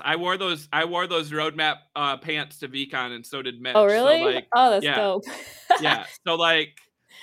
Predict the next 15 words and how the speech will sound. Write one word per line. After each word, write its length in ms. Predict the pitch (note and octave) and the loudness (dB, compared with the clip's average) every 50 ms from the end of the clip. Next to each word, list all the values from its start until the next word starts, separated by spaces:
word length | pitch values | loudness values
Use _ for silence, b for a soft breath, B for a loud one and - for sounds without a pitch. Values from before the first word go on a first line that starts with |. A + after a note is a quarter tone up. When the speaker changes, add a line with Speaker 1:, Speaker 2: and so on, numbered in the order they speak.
| b b | b b
Speaker 1:
y-, 60 | - A3+ | -6 -4
Speaker 2:
Represent. 280 | B3 C#4+ A3+ G#3 G3+ F#3+ | 0 2 2 2 4 4
Speaker 1:
you 60 | G#3 | 2
guys 360 | G#3 G#3+ A3 E3 F3 F#3 F#3+ | 2 4 4 4 4 2 0
should 180 | - F#3+ E3+ - | -4 -8 -10 -8
check, 260 | - G3+ E3 E3+ - - | -2 -2 -2 -2 -2 -4
you 120 | E3 E3 | -6 -2
guys 220 | D#3+ E3 E3 E3 | 0 0 0 0
should 160 | D#3+ - E3 D3+ | -2 -8 -12 -6
check 220 | - E3+ D#3 D3+ | -6 -6 -6 -6
this 100 | E3 D#3 | -12 -14
stuff 240 | D3 - D3+ C#3+ - | -10 -10 -10 -8 -6
out. 300 | C3+ B2+ A#2+ G#2+ G2 - - | -6 -6 -6 -6 -10 -14 -18
So, 420 | - - - C#3 B2+ B2 B2 A#2+ - | -18 -14 -10 -10 -8 -8 -8 -10 -10
yeah. 260 | - C#3+ C3 A#2 G#2 | -8 -10 -8 -10 -12